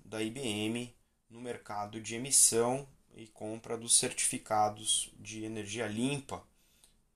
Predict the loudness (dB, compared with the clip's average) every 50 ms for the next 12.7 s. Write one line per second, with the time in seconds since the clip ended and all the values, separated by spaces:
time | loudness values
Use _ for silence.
0 | _ _ _ _ _ -16 -14 -14 -12 -10 -10 -6 -4 -4 -4 -4 -4 -4 -4 -4
1 | -4 -4 -4 -4 -4 -4 -4 -4 -4 -4 -4 -4 -6 -6 -2 2 2 2 2 2
2 | -4 -4 -2 -2 -2 -2 -2 -4 -4 -4 -4 -6 -6 -6 -8 -8 -8 -8 -8 -4
3 | -2 0 2 2 0 -2 -6 -18 _ -20 _ _ _ -4 -4 -2 2 2 2 2
4 | 2 -4 -6 -8 -6 -6 -4 -4 -6 -2 -2 -2 0 0 0 0 -2 -4 -4 -4
5 | -4 -2 -4 -4 -6 -8 -8 -4 -2 -2 -2 -2 -4 -6 -16 _ _ _ -18 -16
6 | -16 -16 -16 -16 -14 -14 -12 -12 -12 -14 -16 -20 _ _ _ _ _ _ _ _
7 | 0 2 2 2 4 4 4 6 6 6 6 6 6 4 4 2 2 2 0 2
8 | 2 4 2 2 0 -6 -10 -10 -12 -12 -10 -10 -10 -8 -8 -8 -8 -8 -8 -8
9 | -8 -6 -4 -4 -2 0 2 0 0 0 -2 -8 _ _ _ _ _ _ -20 -20
10 | -20 -20 _ _ _ _ -20 _ -20 _ _ _ _ _ _ 0 2 2 4 6
11 | 6 6 6 6 6 2 0 -4 -6 -6 -4 -2 -2 -2 0 0 -2 0 4 6
12 | 8 8 8 6 4 4 4 4 4 4 2 0 -4